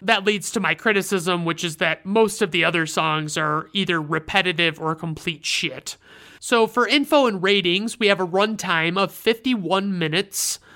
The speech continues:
Budget and worldwide gross, unknown. T V movie, same deal with Rudolph. So I M D B rating, seven point seven.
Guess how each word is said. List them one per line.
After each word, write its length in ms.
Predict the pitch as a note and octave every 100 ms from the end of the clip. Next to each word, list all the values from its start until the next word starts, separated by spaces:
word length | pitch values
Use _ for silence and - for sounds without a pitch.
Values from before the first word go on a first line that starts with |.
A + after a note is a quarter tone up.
| - _ -
Budget 480 | E3+ A3+ A#3 A#3+ G#3
and 140 | G3
worldwide 580 | G3 G3+ E3 G3 F#3 E3
gross, 420 | G3+ G#3 G3+ G3
unknown. 760 | F#3+ F3+ E3+ E3+ F3 E3+ E3+ D#3+
T 180 | - F3+
V 160 | E3+ F3
movie, 400 | E3+ E3 E3 E3
same 300 | E3 E3 E3
deal 220 | E3 E3
with 140 | E3 D#3+
Rudolph. 520 | D#3+ D#3 D#3 D#3+ -
So 300 | F3+ D#3+ D#3 - - - - -
I 220 | G#3 A#3+
M 120 | A#3
D 160 | A3 G3
B 220 | G3+ A3
rating, 420 | G3 G3 G#3+ A#3
seven 400 | - A3 G3 G3+
point 340 | F#3+ F#3+ D#3
seven. 600 | - - F3 E3 G3 A3+